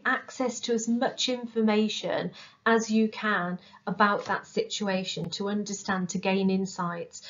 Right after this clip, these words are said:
And so, for example, electronic patient records, many nurses will say it's fantastic that you've got all the information in one digital repository, for example,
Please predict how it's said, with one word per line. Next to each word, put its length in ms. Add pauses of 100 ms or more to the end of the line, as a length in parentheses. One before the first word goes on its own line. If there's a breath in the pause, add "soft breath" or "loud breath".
(300 loud breath)
And 260
so, 300
for 160
example, 580
electronic 560
patient 400
records, 560 (420 loud breath)
many 420
nurses 540
will 120
say 300
it's 160
fantastic 600
that 80
you've 140
got 260
all 360
the 180
information 1120
in 280
one 340 (440 loud breath)
digital 720
repository, 840 (100)
for 120
example, 640